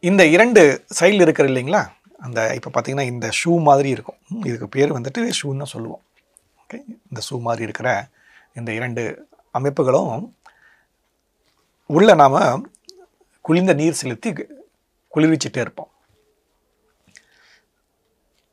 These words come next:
So, முதல்ல வந்துட்டு நம்ம இங்க கீழ இருந்து ஆரம்பிக்கும் பொழுது இரண்டு பக்கமும் இந்த ஷூ வந்துட்டு அந்த ஃப்ளக்ஸை வச்சிருக்கோம்.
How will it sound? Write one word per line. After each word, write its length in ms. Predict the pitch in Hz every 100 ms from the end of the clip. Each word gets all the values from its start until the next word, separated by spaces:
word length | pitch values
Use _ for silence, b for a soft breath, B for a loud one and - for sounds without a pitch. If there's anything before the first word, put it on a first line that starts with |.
| _ _ -
So, 300 | - 175 160
முதல்ல 220 | 202 190
வந்துட்டு 200 | 165 170
நம்ம 160 | 196 156
இங்க 140 | 139 -
கீழ 40 |
இருந்து 220 | 156 147 139
ஆரம்பிக்கும் 340 | 135 127 131
பொழுது 240 | 123 180
இரண்டு 240 | 226 135 143
பக்கமும் 480 | 135 131 170 285 185
இந்த 220 | 120 113 -
ஷூ 40 |
வந்துட்டு 540 | 143 139 117 104 - 247 339 _ _ _ _ _ - b b b _ _ _ _ -
அந்த 180 | 123 110
ஃப்ளக்ஸை 300 | 123 - 127 110
வச்சிருக்கோம். 400 | 101 - -